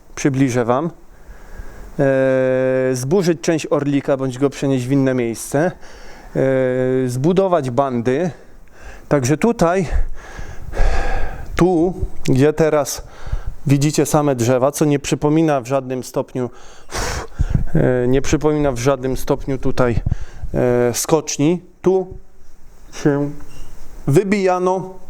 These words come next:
wybijano, tu skakano, tutaj właśnie, e, leciało się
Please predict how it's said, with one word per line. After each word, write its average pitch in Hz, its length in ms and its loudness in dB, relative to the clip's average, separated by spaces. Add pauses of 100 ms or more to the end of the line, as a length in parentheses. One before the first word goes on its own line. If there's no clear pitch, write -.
(1500)
wybijano, 175 600 2
tu 180 140 0
skakano, 156 600 2
tutaj 151 380 0
właśnie, 131 500 -2 (420)
e, 147 100 0 (540)
leciało 175 680 2
się 160 320 0